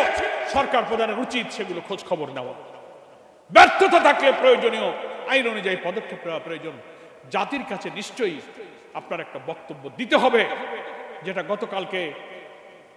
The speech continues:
লক্ষ লক্ষ দেশবাসীর সামনে ইনকিলাব মঞ্চের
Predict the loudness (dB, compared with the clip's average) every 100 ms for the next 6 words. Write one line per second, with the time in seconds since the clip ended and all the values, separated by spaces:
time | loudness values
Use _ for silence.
0 | -20 _ _ _ -2 2 2 2 4 4
1 | 2 0 0 -2 0 0 -2 -4 -8 -8
2 | -4 -4 -4 -6 -6 -8 -4 -4 -4 -8
3 | -8 -8